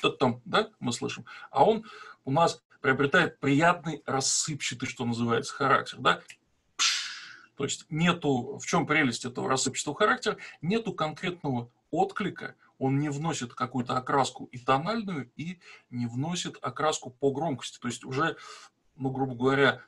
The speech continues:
один мощный импульс, одно мощное отражение рассыпается на множество маленьких, каждое, которое вносит уже очень незначительную лепту в общую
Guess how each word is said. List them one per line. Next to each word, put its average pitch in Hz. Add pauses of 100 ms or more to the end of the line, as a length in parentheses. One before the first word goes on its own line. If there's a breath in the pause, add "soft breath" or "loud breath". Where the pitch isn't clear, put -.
(440 loud breath)
один 127
мощный 175
импульс, 120
одно 120
мощное 120
отражение -
рассыпается - (140 loud breath)
на 120
множество 208
маленьких, 269 (180 loud breath)
каждое, 175
которое 147 (280 loud breath)
вносит 127
уже 131
очень 139
незначительную 135
лепту 147
в 120 (180)
общую 131